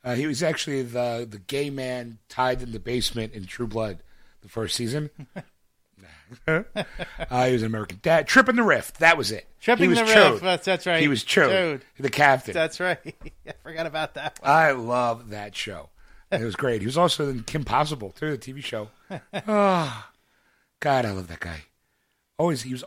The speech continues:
Speaker 1: always so good. He's even great in, in this, too. But, uh, that's what I've been doing. I mean, it sounds real boring. Like,
Speaker 2: Yeah.
Speaker 1: Sean's watching an old T V show. But it was just great. You know, like, that's what I've been doing. Vegging out in that, playing video games,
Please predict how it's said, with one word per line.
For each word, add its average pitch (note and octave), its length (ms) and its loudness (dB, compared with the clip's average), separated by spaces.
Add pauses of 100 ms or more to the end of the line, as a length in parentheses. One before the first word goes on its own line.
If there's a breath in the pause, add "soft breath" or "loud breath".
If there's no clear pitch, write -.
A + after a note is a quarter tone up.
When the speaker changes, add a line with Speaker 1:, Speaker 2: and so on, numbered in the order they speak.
Speaker 1:
always C3+ 320 0
so - 180 -4
good. F#2+ 260 -10 (300 soft breath)
He's B2 260 -6
even G3 240 -2
great C3+ 380 -2
in, A#2+ 180 -12
in A2 240 -18
this, A2 220 -14
too. F#2+ 180 -18 (840)
But, D3 120 -2
uh, C3+ 120 2
that's G#3+ 220 2
what A#3 80 2
I've A3 60 4
been C3+ 80 -4
doing. G2+ 120 -10 (140)
I D3+ 80 2
mean, D3 160 -4
it C3+ 180 -4
sounds D3+ 220 -2
real D3 140 0
boring. B2+ 260 0
Like, C3+ 80 0
Speaker 2:
Yeah. B2 100 2
Speaker 1:
Sean's C#3+ 200 4
watching C3 340 2
an A#2+ 80 -2
old B2+ 220 4
T A#2+ 160 -12
V A#2 180 -12
show. G#2 280 -8 (440 soft breath)
But C#3+ 120 0
it C#3+ 80 0
was C3 120 -4
just F3+ 220 -2
great. C3 460 -4 (300)
You B2 120 -4
know, A2+ 80 -2
like, G#2+ 220 -6
that's B2 200 -6
what C3+ 60 -2
I've A#2+ 120 -4
been - 20 -4
doing. G#2+ 180 -4
Vegging A2+ 340 -6
out C3 120 0
in D#3 80 -8
that, A#2+ 340 0 (680 soft breath)
playing A#2 300 -2
video A2 220 -2
games, G2 420 -12